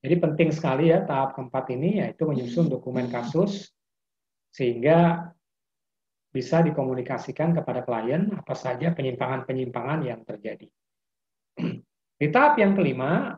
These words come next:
auditor akan melakukan pengumpulan bukti serta melakukan analisa. Jadi tahap yang kelima, kelima adalah analisa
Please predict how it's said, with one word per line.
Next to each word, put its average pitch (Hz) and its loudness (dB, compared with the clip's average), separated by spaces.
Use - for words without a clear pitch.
auditor 151 4
akan 185 0
melakukan 165 2
pengumpulan 165 4
bukti 196 -2
serta 180 -2
melakukan 156 -2
analisa. 135 -6
Jadi 156 0
tahap 151 2
yang 143 0
kelima, 131 -4
kelima 135 0
adalah 139 0
analisa 135 -2